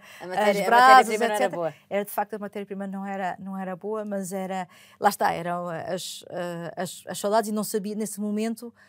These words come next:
Speaker 2: foi um momento muito imprevisível para todos, incerto, porque não sabíamos quando é que podíamos regressar a Portugal, como podíamos fazer, eh, e se a tua família ia estar, estar bem, não é? Que estava cá.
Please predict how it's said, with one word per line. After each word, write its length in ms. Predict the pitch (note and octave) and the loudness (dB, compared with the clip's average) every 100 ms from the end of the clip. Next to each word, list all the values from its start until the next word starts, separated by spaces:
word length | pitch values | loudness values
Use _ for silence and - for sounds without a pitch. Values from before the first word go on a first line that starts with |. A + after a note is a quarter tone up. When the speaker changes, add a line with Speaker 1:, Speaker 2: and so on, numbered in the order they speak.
| _ _ | _ _
Speaker 2:
foi 180 | - G3+ | -8 -4
um 40 | |
momento 480 | G3+ G3+ G#3 G3 G3 | -4 -4 -4 -8 -8
muito 840 | G3 G3+ F#3+ - G#3+ G3+ F#3+ F3 _ _ _ - | -8 -6 -8 -8 -6 -6 -6 -8 _ _ _ -10
imprevisível 760 | G#3+ F3+ G#3 G3+ F3 G3+ G3+ F#3 | -8 -4 -4 -4 -6 -6 -8 -8
para 200 | G3 F3+ | -10 -10
todos, 380 | - C4 A#3 F#3+ | -6 -6 -6 -10
incerto, 500 | F3+ - G3 G#3 - | -10 -6 -6 -6 -12
porque 120 | G3 | -12
não 60 | |
sabíamos 400 | F3+ G3 G3 F#3 | -10 -8 -8 -10
quando 280 | - A3 G#3+ | -4 -2 -2
é 60 | G3+ | -6
que 60 | |
podíamos 380 | - F#3+ F#3+ F3+ | -8 -8 -8 -10
regressar 500 | D#3+ F3 E3+ - F3 | -12 -12 -10 -8 -8
a 60 | E3 | -8
Portugal, 580 | - - F3 F#3+ F#3+ F#3 | -14 -14 -6 -2 -2 -6
como 360 | - G#3 G#3 F#3 _ | -4 -2 -2 -4 _
podíamos 400 | F#3+ F#3 F3 E3+ | -12 -10 -12 -14
fazer, 560 | - E3 - G3 G3 G3 - - - _ - | -16 -12 -6 -6 -6 -12 -20 -20 -20 _ -12
eh, 100 | F3+ | -10
e 140 | F3+ | -8
se 120 | F#3+ G3 | -8 -8
a 40 | |
tua 140 | G3 | -8
família 460 | E3+ - F3 F#3+ F#3 | -12 -14 -12 -10 -8
ia 60 | F3 | -10
estar, 340 | - F3 E3+ | -8 -8 -8
estar 320 | E3 - E3+ | -12 -12 -8
bem, 180 | G3 C4 | -4 -6
não 160 | F#3 E3 | -8 -14
é? 120 | E3+ | -16
Que 40 | - | -16
estava 280 | E3+ E3 | -14 -14
cá. 220 | D#3+ E3+ | -12 -14